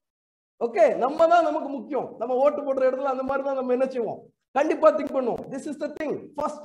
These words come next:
layer of importance. அடுத்து பாத்தீங்கன்னா, second layer of importance வந்து வரும். Community, நம்ம யாரை சார்ந்து இருக்கோம், அவங்க வந்து நமக்கு ரெண்டாவது முக்கியமான மனுஷனா மாறுறாங்க. Example, நீ இன்னைக்கு வந்து நல்லா மழை பெஞ்சிட்டு இருக்கு,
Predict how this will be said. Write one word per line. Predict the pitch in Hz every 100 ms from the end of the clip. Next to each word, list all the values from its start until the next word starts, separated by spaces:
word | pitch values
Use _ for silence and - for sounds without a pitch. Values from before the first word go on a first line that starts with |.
| 269
layer | 277 277 294 - - _ _ - 269
of | 262 240
importance. | 262 254 185 - - - _ _ _ - 285
அடுத்து | 539 - 277
பாத்தீங்கன்னா, | 294 294 277 269 285 269 226 233 - -
second | 247 330 311 254
layer | 247 247
of | 240 214
importance | 208 214 196 208
வந்து | 175 185
வரும். | 165 - - _ -
Community, | 277 349 339 262 285 233 - - 196
நம்ம | 254 294 247
யாரை | 302 302 262
சார்ந்து | 269 254 196
இருக்கோம், | - - - _ _ _ -
அவங்க | 277 381 349 285
வந்து | 294
நமக்கு | 262 254 220
ரெண்டாவது | 220 277 269 226
முக்கியமான | 202 247 240 233 208
மனுஷனா | 214 240 208 180
மாறுறாங்க. | 170 170 226
Example, | 254 277 233 175 - - -
நீ | 269 294
இன்னைக்கு | 285 285 262
வந்து | 285 240
நல்லா | 277 226
மழை | 277 269
பெஞ்சிட்டு | 196 -
இருக்கு, | - -